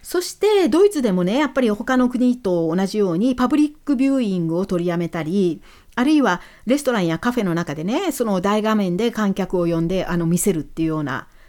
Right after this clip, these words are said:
そういうイベントはね、今回はやらないというふうに宣言する町、都市がね、次々出てきています。というふうに、まあ、ドイツ国内では今のところ、サッカー連盟や政治家よりもね、一般のサッ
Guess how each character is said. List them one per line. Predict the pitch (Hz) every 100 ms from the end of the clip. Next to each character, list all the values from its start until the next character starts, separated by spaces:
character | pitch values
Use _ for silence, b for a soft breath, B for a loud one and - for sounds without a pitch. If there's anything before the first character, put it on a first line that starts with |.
| -
そ | 240
う | 233
い | 220
う | 214
イ | 214
ベ | 208
ン | 196
ト | 185
は | 175
ね、 | 220 285
今 | 262 233
回 | 170 175
は | 190
や | 160
ら | 170 185
な | 214
い | 269
と | 247
い |
う |
ふ | 196
う | 220
に | 208
宣 | 214 208 208 202 -
言 | 180 208 185
す | 170 196
る | 240 285
町、 | 180 185 180 190 - b b -
都 | 262
市 | 254 175
が | 139
ね、 | 208
次 | - 185 170
々 | 175 220
出 | 170
て | 156
き | -
て | 214 214 - -
い | 143
ま | 117
す。 | - - - - _ _ b b b b b b b -
と |
い | 349
う | 311
ふ |
う | 330
に、 | 269
ま | 226
あ、 | 208
ド | 302 392
イ |
ツ | - 269
国 | 254 285
内 | 277 220
で | 190
は | 220
今 | 214 262
の | 285
と | 269
こ | 185
ろ、 | 185 302 202 B B
サ | - 240
ッ | -
カ | 320
ー | 349
連 | 403 370
盟 | 269
や | 202 170
政 | - 247
治 | 240
家 | 240
よ | 240
り | 226
も | 139
ね、 | 156 294 - -
一 | 208 -
般 | 320
の | 311 302
サ |
ッ | 262